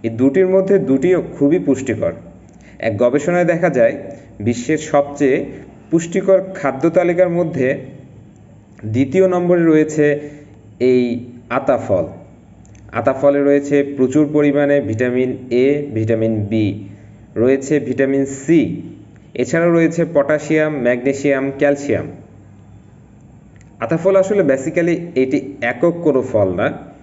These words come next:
এটা আসলে অনেকগুলো ফলের একটা, আহ, কম্বিনেশন, যাকে বলা, বলা হয় এক ধরনের যৌগিক ফল। আতা ফলকে কেন এত সুপারফুড বলে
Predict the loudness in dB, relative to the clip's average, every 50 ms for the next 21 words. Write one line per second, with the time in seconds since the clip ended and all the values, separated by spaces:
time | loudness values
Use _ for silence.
0 | -20 -20 -20 -20 -20 -20 -20 -20 -10 -6 -4 -2 0 0 0 0 0 -2 0 0
1 | 0 0 -2 -2 -2 0 0 0 0 0 2 2 2 2 2 0 0 0 0 2
2 | 0 0 -2 -6 -10 -12 -16 -20 -20 -20 -20 -20 -10 -4 -4 -4 -2 -2 -2 0
3 | 0 0 -2 -4 -6 -10 -16 -14 -10 -6 -4 -2 -2 -2 -2 0 0 2 2 2
4 | 2 2 2 0 0 -2 -4 -4 -4 -4 -4 -2 -2 0 0 0 0 0 2 2
5 | 2 0 -2 -6 -12 -14 -16 -10 -4 -2 0 2 2 2 2 2 2 2 0 0
6 | 0 -2 -2 0 0 0 -2 -2 -4 -10 -16 -14 -10 -6 -2 2 2 2 2 2
7 | 2 0 0 -2 -2 -2 0 0 0 0 -4 -10 -16 -20 -20 -20 -20 -20 -20 -20
8 | -20 -20 -20 -20 -20 -20 -20 -20 -20 -20 -20 -20 -20 -20 -20 -20 -20 -20 -20 -20
9 | -20 -20 -20 -20 -20 -20 -18 -10 -6 -4 -2 -2 0 2 2 0 2 2 0 0
10 | 0 0 0 0 0 0 0 0 2 2 0 0 0 0 -2 0 0 0 0 0
11 | 0 0 0 0 -2 -6 -10 -10 -4 -2 0 2 2 2 0 0 -2 -4